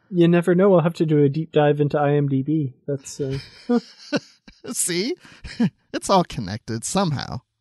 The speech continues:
Speaker 2: <laughs> Okay, well, <laughs> that being said,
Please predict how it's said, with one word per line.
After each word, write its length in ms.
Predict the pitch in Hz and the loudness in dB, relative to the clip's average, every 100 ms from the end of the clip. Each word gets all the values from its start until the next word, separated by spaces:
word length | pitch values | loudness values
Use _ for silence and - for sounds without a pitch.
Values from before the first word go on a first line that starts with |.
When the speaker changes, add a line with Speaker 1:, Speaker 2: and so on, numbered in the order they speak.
| _ _ - | _ _ -6
Speaker 2:
<laughs> 300 | - 466 - - - 202 - 214 - _ _ _ _ _ - | -6 -6 -2 -2 0 -6 -4 -8 -8 _ _ _ _ _ 0
Okay, 600 | 226 - - 165 135 - | 0 0 -6 -8 -10 -10
well, 440 | 175 185 185 143 131 - - - - - | -4 -2 -2 -4 -10 -14 -12 -12 -18 -20
<laughs> 680 | - - - - - 269 - | -20 -20 -20 -20 -4 -2 2
that 440 | 254 220 190 247 | 0 2 2 0
being 240 | 185 190 170 | -2 -2 -2
said, 640 | - - 254 175 131 151 | -2 2 4 4 2 -4